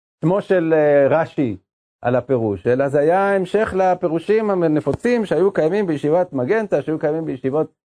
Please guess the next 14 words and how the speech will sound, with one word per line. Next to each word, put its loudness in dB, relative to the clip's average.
ב-, 2
ב-, 0
במרכז -2
אירופה, 0
ורש"י 0
שכלל 0
את -2
זה, 0
עשה 0
את -2
זה 2
להקונטרס -2
בה"א 2
הידיעה. 2